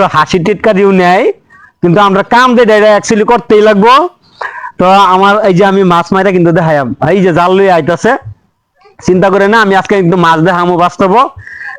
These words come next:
আর কই মাছ যে কয় আর কি, কই মাছ আসলে উজাইছে, আমার নাতিয়ে কিন্তু ছয় সাতটা ধরছে। তা আমি দেখবার লাগে আইছি,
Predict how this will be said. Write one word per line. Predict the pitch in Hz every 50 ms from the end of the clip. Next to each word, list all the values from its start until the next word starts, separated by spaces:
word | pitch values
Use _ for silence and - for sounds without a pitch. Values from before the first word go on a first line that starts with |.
| - 151
আর | 156 147 - - 220
কই | 262 285 294 294 262 254
মাছ | 247 226 190 208
যে | 262 202 202
কয় | 247 247 240
আর | 226 202
কি, | 233 - -
কই | 269 269 269 247 233
মাছ | 226 214 196 170 - - - 196 226
আসলে | 220 - 233 220 226 226 240
উজাইছে, | 247 202 254 247 233 - 220 226 226 220
আমার | 214 214 208 202
নাতিয়ে | 208 208 185 226 240 220 202
কিন্তু | 214 202 202 202 -
ছয় | 220 214 165
সাতটা | 208 208 - 196 180 165
ধরছে। | 180 170 - - - 165 175 220 - - _ _ - - - - - - _ _ -
তা | 165 170 175
আমি | 180 185 180
দেখবার | 202 208 185 185 190 185 190
লাগে | 185 175 196 196
আইছি, | 190 190 - 214